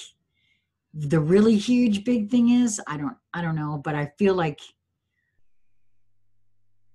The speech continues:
all, all of these different things play into it in some level. Well, if it's all, you know, it's not in a vacuum anyway, so it's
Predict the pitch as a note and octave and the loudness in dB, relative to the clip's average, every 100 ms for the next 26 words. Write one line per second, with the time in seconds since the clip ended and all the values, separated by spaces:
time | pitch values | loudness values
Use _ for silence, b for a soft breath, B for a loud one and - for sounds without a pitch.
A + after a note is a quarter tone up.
0 | _ _ _ - - _ _ _ _ - | _ _ _ -20 -20 _ _ _ _ -6
1 | E3+ E3+ E3 F3 - F3+ G#3+ A#3+ A3 A3 | -4 -2 -4 -6 -4 0 2 2 4 4
2 | G#3+ G3+ G3+ G3+ G#3 G#3 - E3+ E3 D#3 | 2 0 -4 0 -2 -2 -2 -2 0 0
3 | - - - F3+ E3 E3+ - E3+ D3+ - | -4 -12 -8 -4 -2 -2 -4 -4 -4 -4
4 | B2 F2 - _ _ _ _ _ - D#3+ | -10 -12 -16 _ _ _ _ _ -10 -6
5 | D3 - D#3+ D#3 D#3 D3 A#2+ D#3+ F3+ F3+ | -6 -6 -6 -4 -6 -6 -6 -4 -2 -2
6 | F3+ F3 E3 - G3 F3 C3+ D#3+ F3+ - | -4 -4 -8 -2 2 2 2 0 -2 -10
7 | _ D3+ C#3+ C#3 D3+ _ C#3 - D3+ C#3+ | _ -10 -6 -6 -8 _ -18 -10 -6 -6
8 | C#3+ D3 C#3+ - E3 F3+ D3 B2+ C3+ - | -6 -6 -8 -10 -10 -8 -8 -8 -8 -10
9 | C3+ B2+ B2 C3 _ _ _ _ _ - | -10 -8 -8 -10 _ _ _ _ _ -10
10 | D#3 | -10